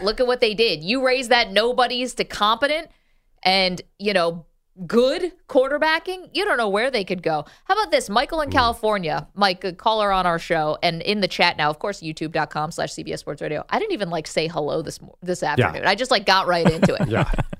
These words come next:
Speaker 1: We're Maggie and Perloff, by the way. I'm Maggie, that's Perloff. We're across the country on C B S Sports Radio. We're streaming live, youtube dot com slash C B S Sports Radio. So in the chat, Michael said he's a big-time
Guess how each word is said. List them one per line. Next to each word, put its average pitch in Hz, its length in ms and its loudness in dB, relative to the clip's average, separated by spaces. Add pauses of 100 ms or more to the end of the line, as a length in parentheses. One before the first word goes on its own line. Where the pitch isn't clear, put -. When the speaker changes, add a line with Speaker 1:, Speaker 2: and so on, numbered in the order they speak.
(180)
Speaker 1:
We're 330 180 0
Maggie 233 480 2
and 190 100 -4
Perloff, 160 480 -2
by 147 140 -2
the 151 100 -4
way. 151 180 -2
I'm 208 240 4
Maggie, 190 280 2
that's 185 180 -2
Perloff. 170 540 -2
We're 180 100 2
across 226 260 2
the 220 80 0
country 196 320 2
on 185 80 -2
C 185 140 -4
B 170 120 -2
S 170 120 -2
Sports 170 260 -2
Radio. 165 400 0 (260)
We're 208 120 0
streaming 254 260 -2
live, 196 220 2
youtube 233 380 -2
dot 180 200 2
com 170 200 4
slash 160 260 -2
C 175 120 -8
B 160 140 -2
S 156 80 -4
Sports - 260 -8
Radio. 170 320 0 (300)
So 214 200 0
in 254 160 0
the 226 60 -2
chat, 214 320 0
Michael 202 260 0
said 180 360 0
he's 208 240 -4
a 185 40 0
big-time 170 600 -2